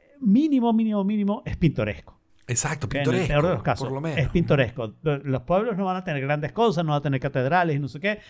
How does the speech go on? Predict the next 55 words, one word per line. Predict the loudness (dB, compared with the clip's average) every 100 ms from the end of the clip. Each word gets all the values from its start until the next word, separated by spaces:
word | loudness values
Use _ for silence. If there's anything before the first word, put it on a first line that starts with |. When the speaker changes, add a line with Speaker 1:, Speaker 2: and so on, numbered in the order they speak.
| _
Speaker 1:
Tienen | 0 2
una | 2
placita | 0 -2 -2 0 -2
con | -4
tres | -4 2
bares | 6 6 6 0
y |
no | -4
sé | -10 -10
qué, | -10
no |
sé | -10 -4
qué. | -4 -6 -20 _ 0
Pero | 4 6 6 2 _ _ -14
la | -8 -6
placita | -6 -6 -4
está | 0 2
ahí, | 2 2 0
está | -2 -4 -2
cuidada | 0 4 4 4 4 2
y | -2
no | -6
sé | -6 -8
qué, |
no | -8
sé | -8 -8
qué. | -8 -10 _ _ 0
Para | 2 2
mí | 0 2
es |
lo | 2
que | 2
te | 0 0
digo. | 0 -2
Yo | -4
creo | -6 -6
que, | 0 2 2 0
eh, | -2 -2 -2 -4 -8
Nápoles | -4 -2 0 0 0 -2
es | 0 0 0 -2
la | -2
concepción | 0 -2 -2 0 2
inicial | 2 2 2 2
de | 0
Nueva | -2 0
York. | 0 0 -10 _ _
Nueva | -4 -2 0
York | 0
la | 0
mejoraron | 0 2 4 4 2
después | 0 4 4
porque | 2 -6
trajeron | -4 -2 -2 -2
otros | -4 0 4
inmigrantes. | 4 2 -4 -4 -6